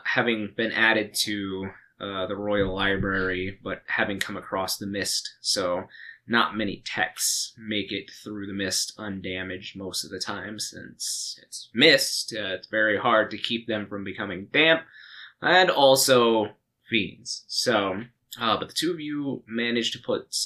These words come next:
a little bit together, um, maybe not about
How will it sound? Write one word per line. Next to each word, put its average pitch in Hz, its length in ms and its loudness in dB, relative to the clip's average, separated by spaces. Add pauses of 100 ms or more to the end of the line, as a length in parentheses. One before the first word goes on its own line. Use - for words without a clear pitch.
(160)
a 104 60 -6
little 135 380 0
bit 165 260 2
together, 117 760 2 (400)
um, 98 640 0 (240)
maybe 175 880 2 (840)
not 123 500 4
about 110 640 2